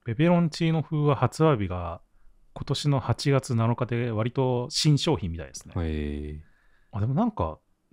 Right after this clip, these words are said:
Speaker 1: 発売日見てると割と今年の三月とかだから、新商品だね、そもそも。これ、なんか、モッチッチ自体が。
Speaker 2: でも、二千十七年ぐらいから
Speaker 1: あ、そうなの？
Speaker 2: あるみたいっすよ。
Speaker 1: 発売日はなんか、なんで、これ、じゃあ、三月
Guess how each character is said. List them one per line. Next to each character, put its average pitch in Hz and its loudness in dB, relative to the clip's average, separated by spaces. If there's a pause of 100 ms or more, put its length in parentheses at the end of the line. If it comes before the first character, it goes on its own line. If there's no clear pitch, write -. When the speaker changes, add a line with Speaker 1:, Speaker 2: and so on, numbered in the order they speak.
(160)
Speaker 1:
発 - -6
売 285 2
日 107 4
見 113 2
て 120 2
る 90 -2
と 87 -8
割 147 0
と - -8
今 - -8
年 254 -4
の 233 2
三 226 2
月 101 0
と 92 -6
か 90 -8
だ 85 -8
か 82 -10
ら、 78 -10 (340)
新 254 0
商 285 0
品 90 0
だ 82 -4
ね、 85 -6
そ - -4
も 110 0
そ - -4
も。 92 -6 (180)
こ 110 -8
れ、 107 -2 (160)
な 107 0
ん - -6
か、 - -6
モ 113 4
ッ - -20
チ 98 -6
ッ - -4 (120)
チ - -16
自 - -12
体 78 -6
が。 - -20 (460)
Speaker 2:
で 196 -4
も、 143 0
二 87 0
千 123 -2
十 92 0
七 104 2
年 107 -2
ぐ 107 0
ら 85 2
い 73 -6
か - -16
ら - -16 (460)
Speaker 1:
あ、 - -6
そ - -6
う - 2
な - 4
の？ 76 0
Speaker 2:
あ - -4
る 73 -12
み 95 -18
た - -16
い - -20
っ - -20
す - -16
よ。 110 -10 (440)
Speaker 1:
発 - -8
売 220 -2
日 90 -4
は 127 -6
な 123 -2
ん 107 -4
か、 92 -6
な 131 0
ん 123 0
で、 82 -8
こ - -18
れ、 90 -12
じ - -16
ゃ - -12
あ、 - -12
三 107 -2
月 82 -12